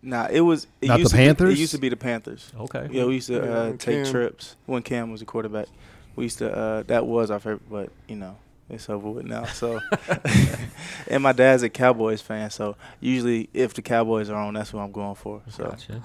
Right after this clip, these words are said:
Speaker 3: gotcha. Trey, you, you got a favorite?
Speaker 4: I never, I never had a favorite. I just like watching, um, players,
Speaker 3: So,
Speaker 4: honestly.
Speaker 3: so who are the players that you like? I mean, obviously Cam's not even in the league right now for, for, for now, but
Speaker 4: Mm-hmm.
Speaker 3: it, what, what, what guys do, if they're on, you make it an appointment viewing?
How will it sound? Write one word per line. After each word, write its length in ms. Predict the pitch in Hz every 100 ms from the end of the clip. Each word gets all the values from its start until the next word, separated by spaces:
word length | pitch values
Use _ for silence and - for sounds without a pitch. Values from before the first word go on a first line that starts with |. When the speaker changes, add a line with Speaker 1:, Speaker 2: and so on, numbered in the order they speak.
| -
Speaker 3:
gotcha. 300 | 90 - 110 -
Trey, 160 | - 110
you, 140 | 120
you 100 | 120 127
got 80 |
a 40 | 135
favorite? 340 | 160 160 175 - -
Speaker 4:
I 80 | 165
never, 360 | 185 180 170 156
I 80 | 175
never 260 | 190 185
had 140 | 175 175
a 60 | 147
favorite. 400 | 139 123 127 147
I 40 |
just 200 | 151 131
like 140 | 135 135
watching, 400 | 131 131 - 120
um, 200 | 117 113
players, 500 | 131 131 123 117 - 147
Speaker 3:
So, 160 | 127 156
Speaker 4:
honestly. 200 | 120 117 -
Speaker 3:
so 180 | - 131
who 160 | 233
are 40 | 190
the 80 | 127
players 580 | - 143 123 90 85
that 160 | 95 87
you 80 | 92
like? 260 | 80 82
I 20 | 98
mean, 140 | 101
obviously 280 | 104 113 104
Cam's 340 | - 113 113
not 160 | 110 110
even 140 | 104
in 80 | 101
the 100 | 90
league 260 | 95 120 98
right 240 | 87 82
now 360 | 85 82 85 87 -
for, 180 | -
for, 160 | 101 110
for 160 | - 120
now, 380 | 104 90 104 120
but 180 | 117 117
Speaker 4:
Mm-hmm. 60 | 117
Speaker 3:
it, 100 | 117
what, 160 | 143
what, 180 | 160 175 - - -
what 140 | 156 165
guys 300 | 143 135 110
do, 300 | 120 123 123
if 120 | 120
they're 200 | 151 143 131
on, 500 | 123 104 95 90 -
you 120 | 120
make 180 | 120 113
it 80 | 107
an 60 | 95
appointment 540 | 95 - 123 101 92
viewing? 340 | 92 85 87